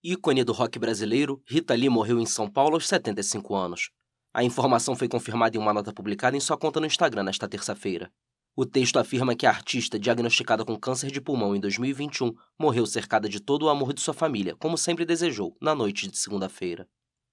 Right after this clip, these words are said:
A cantora e compositora ganhou o Brasil com o trio de rock psicodélico Os Mutantes, no auge da Tropicália, movimento libertário que revolucionou a música brasileira durante a ditadura militar,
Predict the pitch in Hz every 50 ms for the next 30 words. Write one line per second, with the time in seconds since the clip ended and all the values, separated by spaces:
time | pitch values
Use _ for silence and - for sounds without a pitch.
0 | _ - 113 120 - 135 120 104 113 127 123 120 123 127 110 - 123 104 101 101
1 | 135 123 120 107 113 113 117 120 123 117 120 110 107 101 107 123 120 - - 127
2 | 110 101 - 120 123 123 120 113 101 123 123 123 - - - - - 131 - 139
3 | 117 104 101 101 101 - 117 110 131 147 147 143 - 123 113 110 - - - _
4 | _ - 113 110 107 104 123 143 139 156 - 151 147 151 165 - 180 - - 107
5 | 98 95 98 - - _ _ _ - 123 104 117 110 110 110 107 110 110 107 104
6 | 101 98 - - 104 98 95 98 95 - 101 110 101 101 104 104 98 - 104 98
7 | 98 95 95 101 107 123 131 - - 143 143 143 135 139 117 101 98 98 92 104
8 | 98 101 113 120 - 143 143 - 160 151 151 147 147 156 151 165 160 - 135 123
9 | -